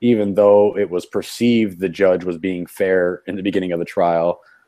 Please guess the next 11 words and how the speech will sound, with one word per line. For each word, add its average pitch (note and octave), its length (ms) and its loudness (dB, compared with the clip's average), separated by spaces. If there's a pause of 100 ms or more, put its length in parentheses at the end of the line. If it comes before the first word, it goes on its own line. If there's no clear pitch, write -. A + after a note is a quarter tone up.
(500)
all G2 180 4
that G2+ 240 4
doubt F#2+ 260 4
was F2+ 140 -4
taken G2 300 -4
away F#2 420 -2
at F2+ 140 -4
the F2+ 160 -6
end F#2 280 -6
when F2 280 -10
Dio, F#2 880 -2